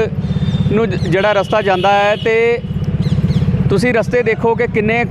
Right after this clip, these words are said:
ਖੁੱਲ੍ਹੇ ਨਜ਼ਰ ਆ ਰਹੇ ਨੇ। ਸਵੇਰ ਦਾ ਸਮਾਂ ਹੈ ਕਿ ਜਦੋਂ ਦੁਕਾਨਦਾਰ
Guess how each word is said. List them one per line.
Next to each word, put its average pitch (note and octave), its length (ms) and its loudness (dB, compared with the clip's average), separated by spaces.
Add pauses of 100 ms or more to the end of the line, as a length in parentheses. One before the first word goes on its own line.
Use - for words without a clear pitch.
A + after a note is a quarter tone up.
ਖੁੱਲ੍ਹੇ C4 240 2
ਨਜ਼ਰ G3+ 240 0
ਆ F3+ 160 2
ਰਹੇ F#3 100 0
ਨੇ। A3 180 0
ਸਵੇਰ G3 340 0
ਦਾ A#3+ 120 2
ਸਮਾਂ G3+ 300 2
ਹੈ A3 80 0
ਕਿ A3+ 100 -2
ਜਦੋਂ G#3 440 2
ਦੁਕਾਨਦਾਰ F#3 800 0